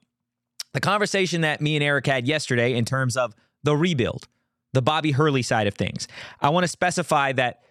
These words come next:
specifically when it relates to the coach at Arizona State for the basketball program, I think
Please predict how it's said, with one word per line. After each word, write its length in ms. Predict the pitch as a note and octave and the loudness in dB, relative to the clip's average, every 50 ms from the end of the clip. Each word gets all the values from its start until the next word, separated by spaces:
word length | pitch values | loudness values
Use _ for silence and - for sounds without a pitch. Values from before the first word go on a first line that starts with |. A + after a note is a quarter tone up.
| _ - | _ -14
specifically 640 | - - F3 E3 - - A3 - G#3 - E3 D3+ C#3+ | -6 -2 -2 -2 0 -2 -2 -2 0 0 0 0 2
when 140 | C#3 C#3+ C3+ | 2 0 0
it 100 | A#2+ A2 | 0 0
relates 500 | A#2+ B2+ B2+ D3 E3+ - - - - - | 0 2 2 2 0 -2 -4 -8 -8 -6
to 440 | - - D#3 C#3 C3+ B2+ A#2+ A#2 _ _ _ _ _ _ _ - | -2 0 2 2 2 0 0 -2 _ _ _ _ _ _ _ -2
the 80 | B2 | -2
coach 540 | - - D#3 C3+ G2 - - - - - - _ _ _ _ _ - - | 0 0 0 0 -2 -2 -6 -8 -8 -8 -12 _ _ _ _ _ -4 -2
at 120 | B2 B2 | 0 0
Arizona 440 | A#2+ B2 B2 A#2+ A2+ A#2+ B2 A2+ A2 | 2 2 2 2 0 0 0 0 0
State 320 | - - A2+ F2+ D#2 - - _ _ _ _ _ _ _ _ _ - _ _ _ - | 0 0 -2 -2 -2 -6 -12 _ _ _ _ _ _ _ _ _ -20 _ _ _ -16
for 220 | - - A#2 C3 D3 | -4 0 0 0 2
the 80 | E3 | 2
basketball 480 | D#3+ D#3+ C#3+ C3 - - A2+ G#2 F#2 F#2 | 0 0 -2 -4 -4 -2 -2 -2 -2 -2
program, 580 | - A2 F#2 F2+ F2+ - F#2 F2 D#2+ - A#2 - - - - _ _ _ _ - | -2 -2 -2 -2 -2 -4 -4 -4 -4 -4 -8 -10 -12 -20 -20 _ _ _ _ -4
I 100 | B2+ C3 | -4 -4
think 360 | - - F#3 F#3+ G3 - - | 0 -2 -2 -2 -2 -6 -10